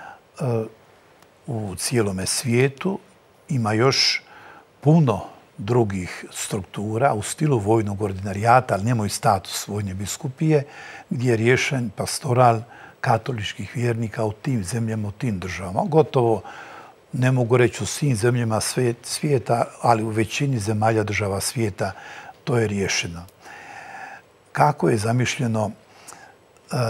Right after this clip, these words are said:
imati svećenika koji će djelovati na, u vojnom ordinarijatu?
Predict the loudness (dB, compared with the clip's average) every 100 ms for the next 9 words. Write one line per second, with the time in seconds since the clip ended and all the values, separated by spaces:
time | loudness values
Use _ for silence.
0 | 0 2 2 2 -4 -2 -2 -2 -4 -4
1 | -6 -8 -8 -6 -6 -4 -4 -4 -6 -10
2 | -16 -20 -20 _ -4 -2 -2 -2 2 4
3 | 4 2 -2 -2 0 0 0 0 -2 -6
4 | -10